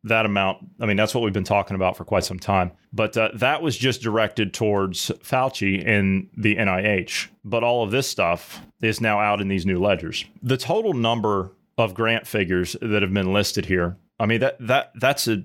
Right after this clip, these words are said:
it makes three point four million, uh, three point four million, four million, whatever dollar. Uh, that, whatever. That's peanuts. That's nothing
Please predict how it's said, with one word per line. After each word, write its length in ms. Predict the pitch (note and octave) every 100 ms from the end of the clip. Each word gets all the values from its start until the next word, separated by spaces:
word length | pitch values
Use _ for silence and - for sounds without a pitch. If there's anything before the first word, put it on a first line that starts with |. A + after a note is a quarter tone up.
| -
it 140 | C3
makes 160 | D3+ D3
three 140 | E3
point 260 | - D3+ A2+
four 260 | - B2 A2
million, 320 | G#2+ A#2 A2
uh, 20 | A#2
three 200 | D3+ E3
point 220 | E3 B2+
four 160 | C3+
million, 380 | A#2 A2+ A#2 A2+
four 180 | - B2
million, 240 | A2 A2
whatever 240 | C3 C#3+ F#2
dollar. 320 | F2 F#2+ G#2+ -
Uh, 80 | - -
that, 360 | C3 C#3+ - -
whatever. 400 | E3 F#3+ G2 F2+ _ _
That's 200 | F3+ -
peanuts. 600 | - A3+ F3+ G#2 - - _
That's 220 | - -
nothing 460 | F3+ G#3 - G#2+